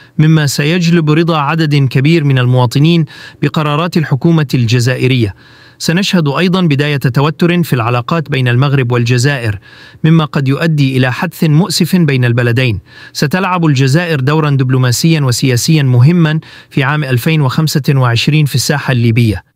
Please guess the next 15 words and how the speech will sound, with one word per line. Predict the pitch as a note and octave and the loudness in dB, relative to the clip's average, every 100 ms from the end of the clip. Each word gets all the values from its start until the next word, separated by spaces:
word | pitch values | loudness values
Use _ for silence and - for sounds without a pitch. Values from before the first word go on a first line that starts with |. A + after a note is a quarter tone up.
| _ _ - | _ _ -4
وستسهم | D#3 D#3+ E3+ F#3+ F3+ D#3+ | -2 0 0 0 2 2
في | C3 | 0
تسهيل | C#3+ C3 - E3+ | 0 -2 0 2
الحلول | D3+ - C#3+ F3 E3+ | 0 0 2 2 2
لإنهاء | C#3 C3+ C3 D#3+ C3+ | 0 2 4 2 0
الحرب | A#2 E3+ F3 D#3 | -6 -4 -4 -2
والصراع | C#3 - C#3+ D3 | -4 -2 -2 -2
في | C3 - | -2 0
ليبيا. | A#2+ G#2+ F#2+ - _ _ _ _ _ _ C#3 | 0 0 -2 -8 _ _ _ _ _ _ 0
أما | C3 | 2
المغرب، | A#2+ D#3 D#3+ E3+ D#3+ - - - | 2 2 2 0 -2 -8 -20 -6
فسيشهد | E3+ D#3 F3+ G3+ - G3 E3 | -4 0 0 -2 0 2 2
ثورة | C3+ E3+ E3+ - | 2 0 -2 -4
إصلاحات | A#2 A#2+ C3+ - E3 D3+ | -6 -2 -2 -2 -2 0
واسعة | C3+ C3+ - A2 F2+ | 0 0 0 -2 -4